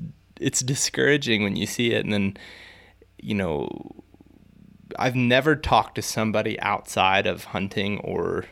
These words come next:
um, I guess somebody that's interested in specifically, like, m-, plants, and I guess it doesn't have to be a hunter, but just somebody that's interested in plants in general. I've never talked to somebody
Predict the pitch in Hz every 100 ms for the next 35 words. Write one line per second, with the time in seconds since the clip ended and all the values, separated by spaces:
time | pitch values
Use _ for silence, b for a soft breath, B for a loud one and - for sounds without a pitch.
0 | _ _ b b b _ - 57 - -
1 | - b b b b b _ B B B
2 | B B B - 101 92 - 107 101 98
3 | 95 - 101 - 104 - 101 95 95 -
4 | 101 - 107 98 98 - 101 95 87 87
5 | - b b b b b b b b b
6 | b b b b b b b - - _
7 | _ - - 127 110 101 101 - - B
8 | - 98 87 90 98 B B B B -
9 | 147 190 196 - 120 110 113 - 98 87
10 | - 113 98 95 95 117 - 117 104 98
11 | - 107 104 - 104 101 95 - 95 92
12 | - 87 101 107 92 92 95 107 110 110
13 | 104 98 110 - 98 98 98 95